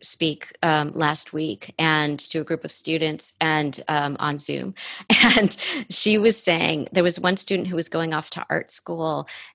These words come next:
and he was saying, like, "What can I do?" And she said, "You're an artist. You can change things with your art"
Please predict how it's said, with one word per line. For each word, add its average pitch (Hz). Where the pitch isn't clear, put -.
and 151
he -
was 160
saying, 156
like, 147
"What 160
can 160
I 151
do?" 165
And 170
she -
said, 180
"You're 190
an 202
artist. -
You 175
can 185
change 185
things 165
with 170
your 160
art" -